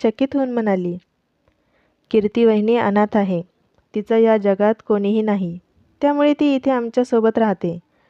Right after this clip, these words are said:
आणि घरातल्या कोणालाही काहीच प्रॉब्लेम नाही, कारण तिला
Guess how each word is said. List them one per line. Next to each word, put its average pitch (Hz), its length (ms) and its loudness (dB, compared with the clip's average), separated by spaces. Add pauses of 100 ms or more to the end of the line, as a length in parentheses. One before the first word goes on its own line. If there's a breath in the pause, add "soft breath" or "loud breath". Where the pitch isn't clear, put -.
(380)
आणि 285 200 0
घरातल्या 277 540 2
कोणालाही 233 600 0
काहीच 226 460 -2
प्रॉब्लेम 214 420 -2
नाही, 202 340 -4 (380)
कारण 202 320 0
तिला 214 200 2